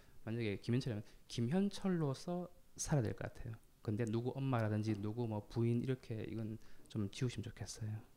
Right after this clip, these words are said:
그러니까 지금 쉽게 말하면 희생을 하셨지만 막 그에 대한 보상은커녕, 그죠? 굉장히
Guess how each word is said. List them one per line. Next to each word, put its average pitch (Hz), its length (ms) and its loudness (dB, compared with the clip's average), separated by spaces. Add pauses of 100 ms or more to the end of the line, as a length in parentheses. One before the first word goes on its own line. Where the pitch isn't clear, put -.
(340)
그러니까 117 180 2
지금 131 360 2 (360)
쉽게 - 240 2
말하면 127 760 10 (120)
희생을 185 1160 10
하셨지만 120 1120 8 (480)
막 - 160 2
그에 165 220 8
대한 110 340 4
보상은커녕, 143 1120 6
그죠? 147 400 4 (320)
굉장히 139 720 4